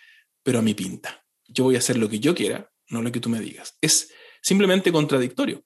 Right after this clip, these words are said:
Entonces, em, creo que necesitamos re-, retomar estas ideas que son profundamente protestantes, además, como, em, que nosotros, bueno, San Agustín, de hecho, decía algo así, decía, "Ama a Dios y haz lo que quieras". Em,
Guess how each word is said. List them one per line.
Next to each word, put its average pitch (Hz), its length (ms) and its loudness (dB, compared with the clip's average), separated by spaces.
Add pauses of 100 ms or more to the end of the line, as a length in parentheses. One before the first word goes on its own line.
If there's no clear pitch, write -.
Entonces, 139 440 0 (720)
em, 143 440 4
creo 196 160 4
que 214 80 4
necesitamos 180 460 4
re-, 170 200 0
retomar 147 380 2
estas 190 240 0
ideas 170 440 0 (120)
que 156 100 -6
son 156 400 0
profundamente 170 680 2
protestantes, 190 580 0
además, 139 300 -2 (420)
como, 139 640 4
em, 131 560 2
que - 80 0
nosotros, 165 540 0 (440)
bueno, 151 220 2 (100)
San - 180 2
Agustín, 202 380 2
de 120 60 -2
hecho, 117 160 -4
decía 123 260 0
algo 123 160 -2
así, - 160 -2
decía, 117 320 0
"Ama 190 220 4
a 151 40 4
Dios 156 280 2
y 156 80 0
haz 156 80 0
lo 156 100 2
que 127 120 -2
quieras". - 440 -4 (640)
Em, 127 560 0